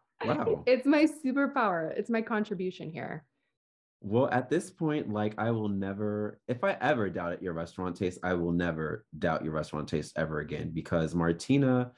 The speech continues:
Speaker 1: was amazing. Front to back, side to side, food, drinks, location, ambiance, and it, the weather was gorgeous. So it just really elevated my mood.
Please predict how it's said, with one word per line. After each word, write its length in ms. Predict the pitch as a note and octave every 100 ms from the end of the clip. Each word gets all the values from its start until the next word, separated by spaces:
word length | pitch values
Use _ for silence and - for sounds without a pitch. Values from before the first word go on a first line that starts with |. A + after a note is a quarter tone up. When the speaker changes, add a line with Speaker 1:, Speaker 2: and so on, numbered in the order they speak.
| _ _ _
Speaker 1:
was 840 | - E2+ F2+ E2+ E2 D#2+ D#2+ - - _ _
amazing. 680 | E2+ F2 D#2 - - - - - _ _ _ -
Front 220 | - A2 A2
to 100 | G2+
back, 460 | E2 D#2 D#2 - -
side 460 | - - G#2+ A2
to 80 | F#2+
side, 480 | - D#2 D2+ D2+ - - _ _ _ _
food, 600 | C3+ B2 A#2 A#2 A2+ A2 - _ _
drinks, 720 | - G#2+ A2 G#2+ G#2+ - - - _ _ _ _ _
location, 840 | - F#2 - A2 - G#2+ G2+ G#2 G#2 - _ _ _
ambiance, 720 | G2+ G2+ G2 G2 F#2+ F#2+ - -
and 140 | - A#2+
it, 220 | A#2+ - _ _ -
the 120 | A2
weather 240 | B2 C3 C#4
was 180 | G#2+
gorgeous. 440 | A2+ G#2 F2 E2 -
So 120 | A2
it 80 | A2+
just 180 | C#3 C#3
really 260 | A2 G#2+
elevated 460 | - E2+ D#2+ D#2 D2+
my 120 | D2
mood. 380 | E2 - -